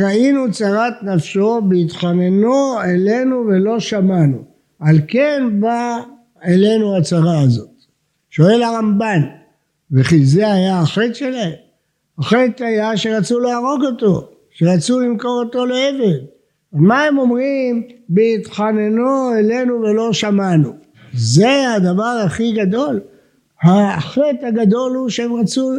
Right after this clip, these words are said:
להרגו, "לכו ונהרגה". הם מכרו אותו לעבד, נמכרנו לישמעאלים.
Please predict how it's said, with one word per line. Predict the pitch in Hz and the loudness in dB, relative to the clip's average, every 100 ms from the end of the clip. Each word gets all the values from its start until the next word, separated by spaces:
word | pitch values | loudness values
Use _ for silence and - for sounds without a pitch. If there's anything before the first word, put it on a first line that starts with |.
| 277 | -6
להרגו, | 240 240 226 262 294 262 | -4 -4 -4 -4 -2 0
"לכו | 196 185 | 0 0
ונהרגה". | 247 240 233 233 220 214 269 285 202 - _ _ _ _ _ _ _ _ - | -4 -4 -4 -4 -6 -4 -4 -4 -6 -12 _ _ _ _ _ _ _ _ 2
הם | 160 185 240 233 | 4 4 4 4
מכרו | 214 202 220 | 2 -2 -2
אותו | 208 220 220 | -2 -2 -4
לעבד, | 226 254 254 240 196 | -2 -2 -2 2 4
נמכרנו | 180 165 196 214 226 226 226 - | 4 0 -2 0 0 -2 -6 -8
לישמעאלים. | 208 220 196 226 226 233 269 294 208 | -4 -2 -2 -2 -2 0 0 0 -2